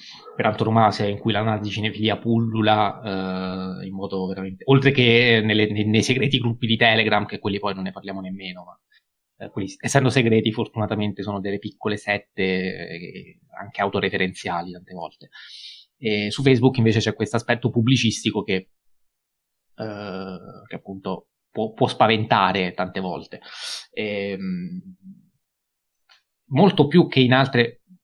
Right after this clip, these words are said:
pagine, perlomeno Instagram, almeno in quella che, che, che è la mia nicchia, e, o comunque gli altri social che non uso, quindi anche su Twitter in realtà c'è sempre il nazistello di turno, però,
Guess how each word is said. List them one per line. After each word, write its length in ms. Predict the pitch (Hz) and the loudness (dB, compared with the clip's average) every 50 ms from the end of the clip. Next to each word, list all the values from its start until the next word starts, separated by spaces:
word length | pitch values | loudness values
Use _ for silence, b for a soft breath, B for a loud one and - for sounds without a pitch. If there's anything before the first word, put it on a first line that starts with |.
| _ _ | _ _
pagine, 420 | - 113 110 110 104 104 104 101 | 0 2 2 2 2 -2 -4 -4
perlomeno 340 | 98 104 104 107 110 107 107 | -4 -2 -2 -2 -2 -2 -2
Instagram, 460 | 107 107 104 - - 104 95 101 113 | -4 -4 -6 -6 -6 -6 -6 -6 -6
almeno 280 | 110 107 107 110 104 104 | -8 -8 -8 -8 -8 -8
in 60 | 101 | -8
quella 220 | - - 101 98 98 | -8 -6 -6 -6 -4
che, 220 | 98 98 98 98 95 | -6 -8 -8 -8 -10
che, 160 | - 92 92 | -12 -16 -16
che 140 | _ - 92 | _ -14 -12
è 20 | |
la 120 | 92 92 92 | -12 -12 -12
mia 100 | 95 95 | -12 -12
nicchia, 420 | 98 107 104 _ - 98 95 - B B B B B B B _ _ _ _ | -12 -12 -14 _ -12 -12 -12 -12 B B B B B B B _ _ _ _
e, 760 | _ - 101 98 95 95 95 98 98 98 95 95 92 95 92 - | _ -10 -8 -8 -6 -8 -8 -8 -8 -8 -8 -8 -8 -8 -8 -8
o 100 | - 101 | -10 -10
comunque 320 | 107 104 107 104 - 98 | -8 -8 -8 -8 -6 -6
gli 40 | 98 | -6
altri 220 | 95 90 - 101 | -6 -6 -8 -12
social 360 | - - 87 90 - 92 87 - | -10 -8 -8 -8 -6 -8 -8 -8
che 140 | - 92 | -8 -12
non 160 | 92 98 98 90 | -10 -10 -10 -12
uso, 260 | 87 90 - 87 85 | -12 -14 -14 -16 -14
quindi 400 | - 87 87 87 90 90 _ _ | -14 -12 -14 -14 -14 -16 _ _
anche 320 | - - - - 135 - 135 | -8 -8 -4 -2 2 2 2
su 140 | 110 127 | 2 2
Twitter 460 | 127 - 147 135 - - - 107 104 104 | 2 4 4 4 4 2 -2 -2 0 0
in 100 | 107 98 | 0 0
realtà 320 | 104 101 110 - 117 101 | 0 -2 0 2 2 2
c'è 120 | 92 - 117 | 2 2 0
sempre 580 | - - 160 - - 117 107 107 104 98 101 | 2 2 2 2 2 0 0 2 2 0 0
il 100 | 98 98 | -2 -2
nazistello 560 | 101 101 95 95 101 95 - - 101 98 98 98 | -2 -4 -4 -6 -8 -10 -6 -4 -4 -2 -2 -2
di 120 | 98 101 | -4 -2
turno, 340 | 95 107 95 - 98 95 - | -2 -2 -4 -2 -4 -6 0
però, 340 | - 165 151 151 165 165 | 2 4 6 6 6 6